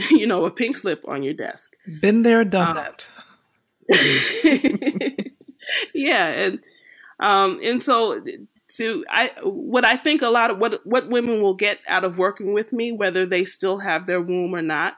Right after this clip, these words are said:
Speaker 2: Mm-hmm.
Speaker 1: um, is the fact that I th-, I think that's, women still need answers as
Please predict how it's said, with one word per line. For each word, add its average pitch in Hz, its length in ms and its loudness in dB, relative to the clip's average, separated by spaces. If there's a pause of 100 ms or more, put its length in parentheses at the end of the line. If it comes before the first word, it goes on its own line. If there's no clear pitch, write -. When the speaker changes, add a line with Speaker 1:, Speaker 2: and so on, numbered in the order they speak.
Speaker 2:
Mm-hmm. 165 200 -8 (400)
Speaker 1:
um, 156 360 0
is 185 220 0
the 175 140 -2
fact 185 380 0
that 151 260 0
I 180 140 0
th-, - 120 -16 (120)
I 190 120 0
think 214 300 -4
that's, - 400 -2
women 208 360 0
still 196 320 0
need 180 260 0
answers 208 540 -2
as 175 200 -6